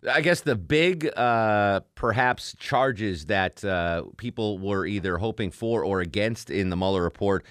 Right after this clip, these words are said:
were collusion or obstruction. Any chance there will be evidence of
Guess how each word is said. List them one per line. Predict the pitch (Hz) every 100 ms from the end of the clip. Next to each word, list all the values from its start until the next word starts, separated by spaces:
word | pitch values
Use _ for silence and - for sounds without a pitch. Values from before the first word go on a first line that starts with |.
| - -
were | - 104
collusion | - - 120 131 143 131 127
or | - 107 92
obstruction. | 90 76 - - 110 127 - - 95 64 90 - _ _ -
Any | 107 127
chance | - 131 120 110
there | - 107 107
will | 107
be | 98 101
evidence | 104 107 101 -
of | 90